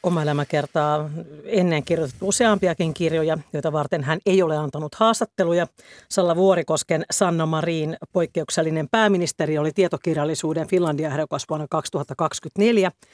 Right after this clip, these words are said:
Lauri Nurmen kirja Sanna Marin ilmestyi samana vuonna. Ja nyt tämä uusi kirja, joka on siis Marinin omasta kynästä, on nimeltä Hope in Action.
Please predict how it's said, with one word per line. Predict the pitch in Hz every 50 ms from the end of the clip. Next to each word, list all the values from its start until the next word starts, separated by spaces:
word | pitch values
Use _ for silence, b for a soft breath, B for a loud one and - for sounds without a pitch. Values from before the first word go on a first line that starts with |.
| b b b b
Lauri | 185 175 170 180
Nurmen | 175 190 202 208 196 160 151 147 147
kirja | - 160 156 143 156 143
Sanna | - 180 156 151 151
Marin | 147 147 143 147 151 143 143
ilmestyi | 147 151 156 147 - - 160 143
samana | - 196 180 170 151 147 147 139
vuonna. | 185 190 180 180 160 160 165 - B B B B B B B B B
Ja | 185 170
nyt | 185 185 - -
tämä | - 165 175 175 170 170 175 170 160 - - 117 117 110 147 -
uusi | - - 226 247 220 269 214
kirja, | - 208 190 170 175 165
joka | 170 165 165 - 170 160
on | 160
siis | 147 - 170 - -
Marinin | 190 175 170 175 165 165 160 165 165 165 165 160
omasta | 175 - 214 208 226 208 - 196
kynästä, | - - 170 165 160 - - - 160 151
on | 160
nimeltä | 165 160 165 165 - - -
Hope | 214 208 190 - 185
in | 170 -
Action. | - 202 220 - - - - 185 165 156 143